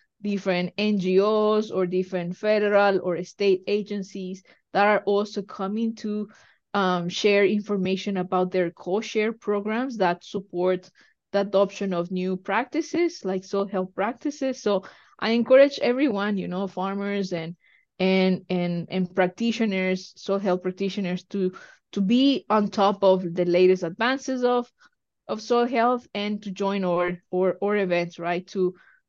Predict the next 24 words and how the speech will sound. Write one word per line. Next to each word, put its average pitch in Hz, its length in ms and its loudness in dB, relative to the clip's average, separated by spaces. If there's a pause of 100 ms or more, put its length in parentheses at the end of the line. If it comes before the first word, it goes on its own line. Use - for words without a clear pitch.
to - 160 -20
keep, 208 400 -4
um, 180 480 0 (160)
you 196 140 -2
know, 185 160 -2
stay 208 340 0
together 208 520 0
and, 175 260 -4
and, 180 260 -8
and, 185 280 -8
and 185 200 -2
learn 196 180 0
more 185 260 2
about 175 420 0
each - 240 -10
other, 190 300 2
about 175 340 -2
our 190 160 2
experiences 202 840 -4 (340)
from, 202 220 0
like, 175 240 0
the 185 100 4
research 240 460 4
side, 214 560 2